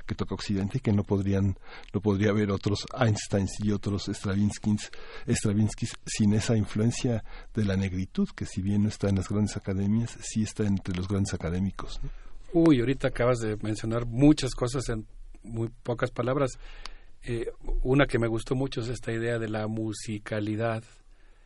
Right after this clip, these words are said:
Speaker 2: eh, africana, de las, de la gran, de ese gran, eh,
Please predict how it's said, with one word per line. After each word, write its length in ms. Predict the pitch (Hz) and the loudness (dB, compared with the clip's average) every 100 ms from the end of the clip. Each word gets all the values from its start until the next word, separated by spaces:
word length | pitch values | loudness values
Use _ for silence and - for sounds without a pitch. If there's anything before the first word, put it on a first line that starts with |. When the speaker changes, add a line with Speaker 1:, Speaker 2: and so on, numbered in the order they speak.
| - - - - - | -20 -20 -20 -18 -14
Speaker 2:
eh, 180 | - 101 - | -8 -6 -4
africana, 720 | 104 110 104 123 117 110 110 | -4 -4 0 2 2 0 -4
de 80 | 104 | -6
las, 180 | 101 92 - - | -6 -8 -12 -14
de 220 | 101 104 | -6 -2
la 160 | 104 101 | -2 -4
gran, 800 | - 110 123 120 113 104 101 - - - - - - | -2 4 4 4 0 -4 -6 -14 -14 0 4 4 4
de 100 | 120 | 2
ese 160 | - 117 | 2 0
gran, 640 | 117 117 113 107 95 92 - - - - - - - - - - | 2 2 0 -4 -6 -10 -18 -14 -14 -14 -18 -12 -2 -2 0 -2
eh, 680 | 107 101 101 98 98 92 | -4 -4 -4 -6 -8 -10